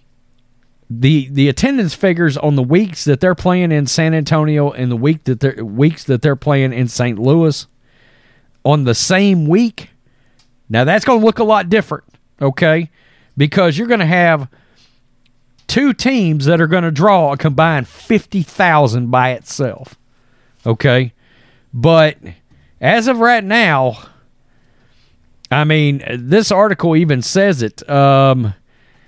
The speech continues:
this is X F L week one, sixty-one thousand five hundred. Week two, forty thousand one hundred eighty-five.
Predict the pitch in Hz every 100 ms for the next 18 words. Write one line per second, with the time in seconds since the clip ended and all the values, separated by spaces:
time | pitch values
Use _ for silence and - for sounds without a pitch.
0 | _ 156 214 240 170 180 196 - 196 156
1 | 185 180 160 151 123 151 214 165 151 202
2 | 170 143 127 185 170 190 170 160 151 165
3 | 151 143 - 151 131 127 185 147 131 156
4 | 175 - 202 180 - - 220 220 180 -
5 | 175 170 160 160 160 160 160 160 143 143
6 | 123 - 185 165 135 123